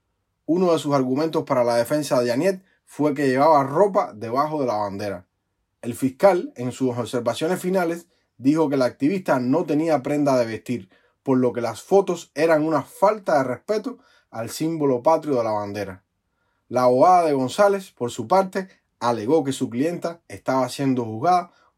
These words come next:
por su ideología política. Mientras eso sucedía al interior del tribunal,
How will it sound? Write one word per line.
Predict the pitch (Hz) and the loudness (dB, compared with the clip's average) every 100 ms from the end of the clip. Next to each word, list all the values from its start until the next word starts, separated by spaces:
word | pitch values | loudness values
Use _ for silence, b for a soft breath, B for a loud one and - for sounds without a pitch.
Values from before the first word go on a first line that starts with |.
| _ | _
por | 185 190 | 0 2
su | 143 | 2
ideología | 120 110 104 120 131 107 | 2 0 -2 2 2 0
política. | 104 101 92 87 85 _ _ _ _ _ _ _ | -6 -8 -14 -16 -20 _ _ _ _ _ _ _
Mientras | 131 135 135 143 147 | -2 0 2 0 2
eso | 247 208 | 0 -2
sucedía | 190 - 156 196 196 127 | -4 -2 0 4 2 2
al | 131 | -2
interior | 123 120 139 185 | -2 -2 -2 0
del | 143 | -2
tribunal, | - 185 165 139 135 | -2 -4 0 0 0